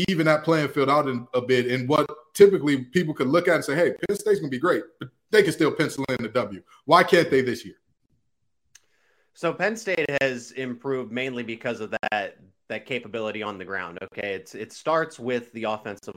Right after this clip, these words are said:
Speaker 2: line. You know, I'm a big believer in you, you win battle up front in the trenches. Okay, the offensive line is the best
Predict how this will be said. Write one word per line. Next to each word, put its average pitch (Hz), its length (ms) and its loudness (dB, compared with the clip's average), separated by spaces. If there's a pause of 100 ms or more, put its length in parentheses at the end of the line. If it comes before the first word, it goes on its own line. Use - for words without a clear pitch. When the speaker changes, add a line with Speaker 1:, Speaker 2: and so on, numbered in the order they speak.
Speaker 2:
line. 110 280 -4
You 98 80 -8
know, 104 60 -6
I'm 120 140 -2
a 113 60 -4
big 107 220 -8
believer 101 440 -8
in 98 300 -8
you, 107 220 -12
you 113 120 -10 (120)
win 143 200 -2
battle 120 300 2
up 104 160 -8
front 113 340 -6
in 113 140 -10
the 98 80 -16
trenches. 95 480 -16 (100)
Okay, 95 300 -16
the 110 100 -4
offensive 120 380 -8
line 113 260 -2 (300)
is 131 180 -6
the 135 120 -4
best 165 320 0